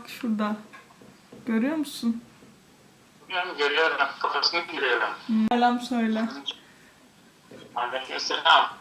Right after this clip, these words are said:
Speaker 2: Ee, Türk bir sinemaya git kızım.
Speaker 1: Sinemada film yok.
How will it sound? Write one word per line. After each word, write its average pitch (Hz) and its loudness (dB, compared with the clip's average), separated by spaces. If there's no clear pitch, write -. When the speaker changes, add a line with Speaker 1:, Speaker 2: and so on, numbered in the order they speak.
Speaker 2:
Ee, 131 0
Türk - 0
bir 220 6
sinemaya 233 8
git - -4
kızım. 202 2
Speaker 1:
Sinemada 294 12
film 330 10
yok. 269 12